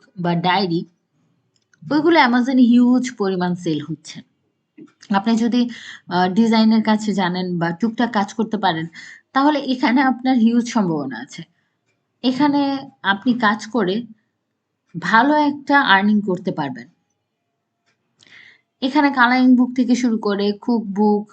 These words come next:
ড্রয়িং বুক সব কিছু আছে। নোটবুক, ডায়েরি, ব্ল্যাঙ্ক পেপার সব কিছু আপনি এখানে পাবলিশ করতে পারবেন।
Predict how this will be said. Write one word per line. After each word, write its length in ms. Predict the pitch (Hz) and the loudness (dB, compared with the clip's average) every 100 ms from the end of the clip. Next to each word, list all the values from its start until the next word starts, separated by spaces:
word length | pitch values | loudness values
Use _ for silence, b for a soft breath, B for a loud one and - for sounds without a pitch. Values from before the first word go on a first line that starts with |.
| - | -6
ড্রয়িং 440 | 185 196 214 226 | 2 2 4 4
বুক 240 | 208 220 220 | 4 2 -2
সব 300 | - 285 285 - | -4 -2 -2 -4
কিছু 260 | 220 - | -10 -6
আছে। 300 | 165 165 170 - _ _ b b b b - | -6 -6 -10 -12 _ _ b b b b 0
নোটবুক, 600 | 220 262 226 214 220 220 | 4 6 4 4 2 0
ডায়েরি, 580 | 190 185 185 202 196 202 _ _ _ _ _ _ _ _ - 185 | 2 4 6 4 -2 -8 _ _ _ _ _ _ _ _ -2 0
ব্ল্যাঙ্ক 340 | 208 226 240 | 2 2 4
পেপার 360 | 233 214 185 180 - | 2 4 2 0 -10
সব 260 | - 277 285 | -2 -2 0
কিছু 260 | 277 - 247 | -2 0 0
আপনি 420 | 196 220 294 302 B B - | 0 -2 -6 -8 B B -8
এখানে 600 | 170 175 180 180 175 170 _ _ _ _ _ _ - _ _ _ | -8 -2 -2 -2 -4 -6 _ _ _ _ _ _ -20 _ _ _
পাবলিশ 420 | 226 220 226 220 | 2 4 2 0
করতে 260 | - 170 - | -4 -4 -4
পারবেন। 300 | - 98 101 | -10 -10 -12